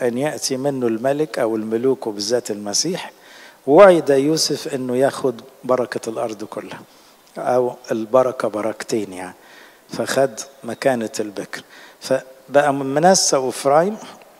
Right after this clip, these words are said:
منسى سماه يوسف ربنا نساني الغلب،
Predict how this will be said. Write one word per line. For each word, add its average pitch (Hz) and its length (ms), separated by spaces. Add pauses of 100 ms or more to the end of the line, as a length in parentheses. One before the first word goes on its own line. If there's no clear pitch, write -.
(160)
منسى 151 800 (340)
سماه 135 360
يوسف 147 460
ربنا 143 480
نساني 131 680
الغلب، 95 400